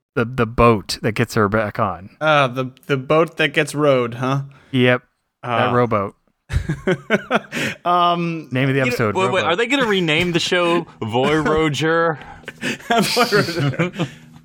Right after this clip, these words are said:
Speaker 2: Uh, you know, I don't, I don't
Speaker 1: Well, she's gonna fly the Arrow Wing because we never see that.
Speaker 2: In, you know, I, whatever. I mean, in this crazy hypothetical situation, I'm gonna want Ro just to be a permanent member of Voyager because that
Speaker 1: Okay,
Speaker 2: would
Speaker 1: it is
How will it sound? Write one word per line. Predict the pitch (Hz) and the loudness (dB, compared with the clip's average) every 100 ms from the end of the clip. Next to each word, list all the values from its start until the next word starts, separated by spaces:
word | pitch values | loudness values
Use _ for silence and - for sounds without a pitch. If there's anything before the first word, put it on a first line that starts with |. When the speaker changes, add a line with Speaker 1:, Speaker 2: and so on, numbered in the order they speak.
| - | -2
Speaker 2:
Uh, | 180 196 | 2 2
you | 208 254 | 2 0
know, | 254 | 2
I | 226 | 2
don't, | 285 - | 0 0
I | 208 | -2
don't | 254 220 175 | -2 -4 -2
Speaker 1:
Well, | 165 | 0
she's | 208 190 | 0 0
gonna | 214 202 | 0 0
fly | - 190 190 | 0 0 0
the | 160 143 | 0 -2
Arrow | 156 170 147 143 131 | 0 2 2 2 2
Wing | 113 117 110 101 104 131 - - - | 2 0 0 -2 -4 -6 -6 -4 -2
because | 160 135 | 2 2
we | 135 | 2
never | 143 143 | 2 0
see | 139 - 143 | -2 0 0
that. | 131 123 98 101 - - _ _ - | 2 2 0 -4 -12 -20 _ _ -2
Speaker 2:
In, | 254 247 220 | 0 2 0
you | 226 | 0
know, | 208 131 | 2 2
I, | - 113 - - | -2 -10 -10 -6
whatever. | 180 175 143 113 120 | 0 2 2 0 -4
I | |
mean, | 123 123 117 - 147 | -4 -4 -8 -14 -4
in | 156 | -2
this | 165 - - | -2 -4 -6
crazy | - 202 185 170 | 2 4 6 4
hypothetical | 165 151 156 147 139 | 4 2 0 0 -2
situation, | 143 139 131 147 131 | -2 0 2 2 -2
I'm | 104 131 151 | -2 0 2
gonna | 143 135 | 2 2
want | 127 120 | 0 0
Ro | 123 131 127 | 0 2 2
just | 123 - | -2 -6
to | |
be | 120 120 | -4 -4
a | |
permanent | 117 - 180 151 | -4 2 2 4
member | 151 135 | 2 2
of | 127 | 0
Voyager | 127 139 131 120 | 0 0 0 -4
because | 123 123 | -4 -4
that | 123 165 | -2 0
Speaker 1:
Okay, | 190 190 - - | 0 -2 -6 -4
Speaker 2:
would | 160 | 0
Speaker 1:
it | 175 | 2
is | 165 | 2